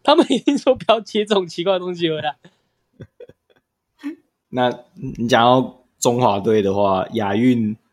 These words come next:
Speaker 2: 刘铮确定不打了吗？
Speaker 1: 对啊，你看他如果又不打，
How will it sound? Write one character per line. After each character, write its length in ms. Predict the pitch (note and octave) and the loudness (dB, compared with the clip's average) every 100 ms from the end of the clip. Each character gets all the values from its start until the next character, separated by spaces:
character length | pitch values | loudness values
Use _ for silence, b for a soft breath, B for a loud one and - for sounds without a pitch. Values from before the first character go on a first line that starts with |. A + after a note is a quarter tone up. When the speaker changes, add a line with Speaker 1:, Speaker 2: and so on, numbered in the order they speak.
| _ _ _ _ - | _ _ _ _ -6
Speaker 2:
刘 260 | A2 A2 | 0 0
铮 360 | G#2+ A2+ A2 C#3 - _ _ | 2 0 0 -6 -12 _ _
确 180 | - A#2 | -4 -2
定 220 | G2+ G#2 | 0 -2
不 100 | F#2+ | -4
打 280 | G#2+ - - | -6 -6 -8
了 100 | - | -14
吗？ 160 | - C#3 _ _ | -20 -20 _ _
Speaker 1:
对 100 | D#3+ | -12
啊， 200 | D3 C#3+ _ _ _ _ _ | -10 -12 _ _ _ _ _
你 100 | D3 | 0
看 160 | A3+ G#3 | 0 2
他 100 | A#3+ | 0
如 120 | A#3+ | 2
果 120 | E3+ | 2
又 80 | G3 | 2
不 140 | G3 | 2
打， 240 | D#3+ A#2+ | -2 -6